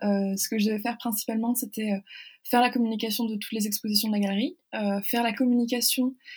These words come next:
des événements de la galerie en dehors, euh, de ses murs,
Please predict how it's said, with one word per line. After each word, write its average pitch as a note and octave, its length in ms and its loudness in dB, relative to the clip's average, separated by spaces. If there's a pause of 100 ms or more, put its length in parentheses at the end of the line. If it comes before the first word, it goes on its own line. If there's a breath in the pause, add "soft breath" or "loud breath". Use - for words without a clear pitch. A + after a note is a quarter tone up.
(160 loud breath)
des G#3+ 220 2
événements A#3 320 4
de A#3+ 80 4
la A3 80 0
galerie A3 400 -2
en A3 140 0
dehors, A3 540 0 (100)
euh, G3 240 0
de F#3 140 0
ses G#3 180 2
murs, C4+ 300 4